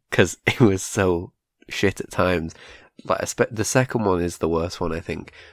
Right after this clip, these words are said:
especially 'cause the titles give a lot away. Like, the first one is called A Christmas Prince, the second one is called A Christmas Prince Royal Wedding, the third one is called A Christmas Prince Royal Baby, so you kind of know where it's going, you know the trajectory.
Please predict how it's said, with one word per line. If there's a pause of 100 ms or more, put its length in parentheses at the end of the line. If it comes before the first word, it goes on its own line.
especially
'cause
the
titles
give
a
lot
away.
Like,
the
first
one
is
called
A
Christmas
Prince, (320)
the
second
one
is
called
A
Christmas
Prince
Royal
Wedding, (240)
the
third
one
is
called (340)
A
Christmas
Prince
Royal
Baby, (200)
so
you
kind
of
know
where
it's
going,
you
know
the
trajectory.